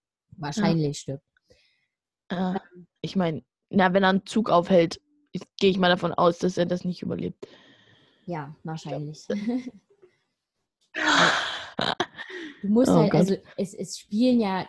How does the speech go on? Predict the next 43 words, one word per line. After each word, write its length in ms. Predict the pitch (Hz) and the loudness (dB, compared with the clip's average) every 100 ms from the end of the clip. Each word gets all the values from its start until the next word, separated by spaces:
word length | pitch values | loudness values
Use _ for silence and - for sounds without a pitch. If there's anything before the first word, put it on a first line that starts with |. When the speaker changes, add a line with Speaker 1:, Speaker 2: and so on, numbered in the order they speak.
| - | -6
Speaker 1:
theoretisch 600 | 190 180 214 233 233 - | -6 0 0 0 -4 -6
viele 320 | - 240 196 | -2 -2 0
andere 320 | 185 208 185 | 0 -2 -4
Faktoren 500 | - 185 - 190 175 | -8 -12 -10 -6 -4
mit 180 | 175 170 | -4 -6
rein, 240 | 165 165 170 | -6 -4 -2
ne? 160 | 202 | -4
Es 120 | 202 | -6
spielt 180 | - 196 | -6 -4
mit 180 | 185 - | -4 -2
rein, 180 | 165 180 | -4 -2
kennst 340 | 214 214 - | 0 0 -2
du 80 | 202 | -6
den 200 | 196 185 | -4 -2
Mann 240 | 185 180 | -2 -2
vielleicht 720 | - 190 175 175 175 175 - | -4 -6 -2 -2 -2 -4 -10
oder 420 | 170 175 170 170 - _ _ _ _ _ _ - | -6 -2 0 -2 -4 _ _ _ _ _ _ -6
kannst 260 | 202 208 202 | -4 -2 0
du 60 | |
wirklich 280 | 208 214 - | -2 -2 -4
sicher 320 | 220 214 214 | -4 -2 -2
sein, 240 | 202 196 196 | 0 0 0
dass 180 | 185 190 | 0 -2
er 80 | |
den 180 | 185 180 | -2 -2
Zug 200 | - 180 | -4 -4
aufhält? 580 | - 208 - 220 233 240 _ _ _ _ - | 2 2 2 2 2 0 _ _ _ _ -12
Ne? 320 | 165 185 233 | -6 -2 2
Speaker 2:
Mm, 80 | 214 | 6
Speaker 1:
Also 300 | 214 170 165 | 6 6 0
kann 240 | - 185 | 0 0
Speaker 2:
ja. 60 | 196 | 2
Speaker 1:
es 100 | 185 | 0
sein, 240 | 190 185 | -2 0
dass 160 | 175 175 | -2 -4
er 100 | 160 | -4
daneben 460 | 160 180 226 220 - | -2 2 2 2 2
fällt 400 | 190 202 190 - | 2 4 2 -2
oder 260 | 180 175 | -2 -2
keine 280 | 175 175 170 | -4 -4 -2
Ahnung, 400 | 165 196 208 202 | -2 0 0 0
ne? 200 | 180 196 | 0 -2
Den 240 | 190 175 | -4 -8